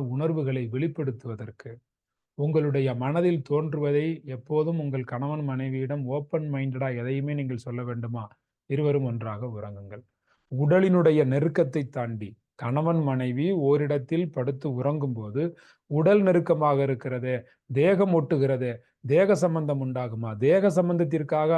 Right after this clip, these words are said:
அருகருகே நான் தூங்க சொல்றேனா? இல்லை. உடல் நெருக்கத்தை தாண்டி பல நன்மைகள் இருக்கு. உடலும் உடலும் நெருங்குவது மட்டும்தான் திருமணமா? இல்ல. மனதால், உடலால், ஆத்மாவால் ஒன்று கூடுவது, அதுதான் திருமணம்.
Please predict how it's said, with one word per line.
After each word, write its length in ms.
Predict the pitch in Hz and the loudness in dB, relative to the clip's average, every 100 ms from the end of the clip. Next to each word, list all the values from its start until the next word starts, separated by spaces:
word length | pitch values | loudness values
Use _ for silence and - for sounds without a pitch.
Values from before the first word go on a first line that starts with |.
| 156 | 4
அருகருகே 460 | 147 160 160 156 156 147 | 4 4 4 4 0 -2
நான் 160 | 135 131 | -6 -6
தூங்க 180 | 143 135 | -6 -6
சொல்றேனா? 320 | 131 120 117 117 117 | -6 -6 -6 -6 -2
இல்லை. 340 | 147 190 185 151 117 _ _ _ _ _ _ | 0 0 0 -4 -10 _ _ _ _ _ _
உடல் 360 | 131 143 185 202 185 | -2 4 6 6 6
நெருக்கத்தை 500 | 170 - 170 147 143 117 - | 4 4 2 2 -4 -4 -4
தாண்டி 380 | 135 147 135 110 - _ _ - | -2 0 -2 -4 -8 _ _ -2
பல 220 | 143 175 196 | 4 6 6
நன்மைகள் 440 | 185 180 175 160 131 | 4 4 2 0 -2
இருக்கு. 240 | 120 110 101 _ _ _ _ | -6 -12 -18 _ _ _ _
உடலும் 400 | 139 160 196 196 180 | -2 4 4 6 4
உடலும் 280 | 175 175 160 | 4 4 4
நெருங்குவது 420 | 160 165 165 151 | 4 4 2 0
மட்டும்தான் 480 | 147 139 143 147 143 135 | -4 -4 -4 -2 -2 -2
திருமணமா? 460 | 135 131 123 120 117 131 | -2 -4 -4 -6 -6 -8
இல்ல. 160 | 143 113 - _ _ _ _ _ _ _ _ _ _ _ _ _ - | -10 -12 -16 _ _ _ _ _ _ _ _ _ _ _ _ _ -8
மனதால், 480 | 123 143 160 170 170 147 | -2 2 4 4 4 4
உடலால், 360 | 156 160 156 127 | 4 2 2 2
ஆத்மாவால் 520 | 143 139 151 147 147 127 | 0 -2 -2 0 0 -2
ஒன்று 220 | 123 120 117 | -6 -8 -10
கூடுவது, 380 | 110 107 107 107 - _ - 113 | -12 -12 -12 -14 -16 _ -14 -6
அதுதான் 400 | 147 170 185 190 185 - | -2 0 0 -2 -8 -8
திருமணம். 440 | 143 127 107 117 | -8 -8 -12 -14